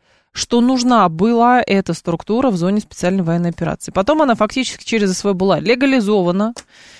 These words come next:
и уже про неё совершенно спокойно говорили, про Ч В К.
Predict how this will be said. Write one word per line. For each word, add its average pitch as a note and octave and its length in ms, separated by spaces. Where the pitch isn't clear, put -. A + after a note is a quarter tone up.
и F#3 100
уже B3 160
про D4+ 140
неё B3+ 200
совершенно A3+ 320
спокойно A3+ 480
говорили, E3+ 480
про - 140
Ч - 160
В D3 120
К. - 240